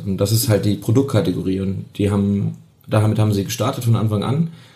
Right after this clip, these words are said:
Und die dominieren sozusagen jetzt die, äh, Kategorie. Und Tesla hat zwar ein Auto gebaut, aber ein Elektroauto, was nicht das gleiche ist, was alles, was B M W, Audi und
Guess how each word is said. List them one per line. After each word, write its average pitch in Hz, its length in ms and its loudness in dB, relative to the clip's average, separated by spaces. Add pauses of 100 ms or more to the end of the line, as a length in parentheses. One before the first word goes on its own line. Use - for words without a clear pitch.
(480)
Und 117 340 4
die 113 400 4
dominieren 127 480 2
sozusagen 92 640 0
jetzt 90 260 -4
die, 95 300 0
äh, 90 280 -4
Kategorie. 95 680 -2
Und 95 160 -4
Tesla 113 360 2
hat 107 200 -2 (100)
zwar 107 140 0
ein 101 80 2
Auto 143 220 0
gebaut, 151 500 -2 (240)
aber 104 540 0
ein 104 180 0
Elektroauto, 95 800 0 (320)
was 98 240 -4
nicht 120 220 2
das 120 120 2
gleiche 117 300 0
ist, 117 160 -2
was 107 160 0
alles, 104 320 -2
was 101 140 -6
B 110 120 0
M 104 120 0
W, 107 180 0
Audi 104 360 0
und 101 360 -2